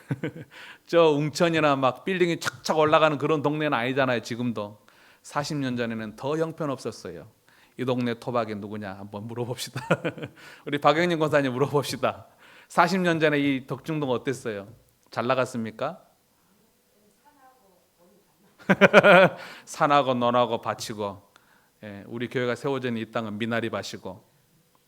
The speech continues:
형편없었어요. 그런데 이곳에 하나님께서 이 형편없는 땅에 정말 초라한 모습으로 한빛교회를 세우셨습니다. 왜 세우셨을까요?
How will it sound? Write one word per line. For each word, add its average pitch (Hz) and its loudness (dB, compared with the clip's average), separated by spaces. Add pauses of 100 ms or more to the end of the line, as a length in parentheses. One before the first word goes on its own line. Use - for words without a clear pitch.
(580)
형편없었어요. 233 -2 (1500)
그런데 220 6
이곳에 196 4
하나님께서 185 2
이 202 -2
형편없는 202 2
땅에 143 0
정말 214 2
초라한 233 8
모습으로 175 2 (180)
한빛교회를 170 -4
세우셨습니다. 131 -6
왜 208 4
세우셨을까요? 160 -2